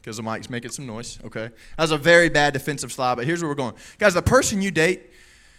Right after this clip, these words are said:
all right, the person you have a relationship with, I don't care if you're in middle school, high school, if you are in college, if you are a leader, right? The person you date, the person you're married to,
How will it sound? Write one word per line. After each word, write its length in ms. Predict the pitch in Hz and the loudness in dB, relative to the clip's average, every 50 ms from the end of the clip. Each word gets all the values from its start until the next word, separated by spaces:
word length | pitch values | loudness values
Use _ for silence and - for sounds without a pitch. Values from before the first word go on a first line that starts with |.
| _ _ _ _ _ _ _ _ - - - | _ _ _ _ _ _ _ _ -20 -10 -4
all 120 | - 160 | -2 -2
right, 100 | 156 104 | -2 0
the 60 | 135 | 0
person 300 | - 190 208 208 - 208 | 2 2 2 0 -2 -2
you 40 | 196 | -4
have 80 | 185 170 | -4 -2
a 40 | |
relationship 420 | 170 170 165 165 - - 160 151 - | -2 -2 -4 -4 -4 -6 -8 -8 -6
with, 280 | 151 151 151 151 151 - - | -4 -4 -4 -4 -6 -8 -6
I 100 | 139 165 | -6 -6
don't 140 | 175 160 | -6 -6
care 320 | - - 160 151 151 147 - | -6 -4 -2 -2 -2 -2 -2
if 160 | 131 120 - | -4 -6 -6
you're 80 | 135 120 | -6 -6
in 80 | 120 | -6
middle 160 | 135 160 175 | -4 -4 -4
school, 300 | 170 - - 180 170 156 | -4 -6 -6 -6 -6 -6
high 180 | 127 143 147 160 | -4 -2 -4 -4
school, 480 | 151 - - - 156 151 151 156 156 - - | -4 -4 -6 -6 -6 -6 -6 -6 -8 -8 -10
if 180 | 117 110 - | -10 -10 -10
you 240 | 143 147 160 156 - | -10 -10 -10 -10 -8
are 100 | - 120 | -8 -8
in 200 | 120 110 107 104 | -10 -10 -12 -16
college, 640 | - - - - 165 - - 180 165 175 175 160 135 | -14 -10 -6 -4 -2 -2 -2 -4 -6 -8 -8 -8 -10
if 180 | 131 - - 165 | -12 -12 -12 -10
you 180 | 165 160 - | -10 -8 -6
are 200 | - 131 123 113 | -4 -4 -2 -2
a 80 | 107 104 | -4 -4
leader, 500 | 107 127 160 185 175 165 165 165 160 156 | -4 -4 -4 -4 -2 -2 -4 -4 -6 -6
right? 220 | 147 147 147 151 - | -4 -4 -4 -4 -2
The 60 | 135 | 0
person 420 | - - 208 220 220 - 214 185 | 0 2 2 0 -2 -4 -6 -6
you 140 | 180 185 185 | -6 -6 -4
date, 320 | 160 170 180 185 175 180 - | -2 -2 -2 -2 -4 -6 -8
the 60 | 135 | -10
person 420 | - - 226 214 208 - 190 170 | -8 -8 -6 -6 -6 -6 -8 -6
you're 100 | 151 139 | -6 -6
married 540 | 123 120 135 143 156 180 196 202 202 208 190 | -6 -4 -2 0 2 2 2 2 0 -2 -4
to, 320 | - 208 208 196 196 190 | -8 -6 -4 -4 -4 -6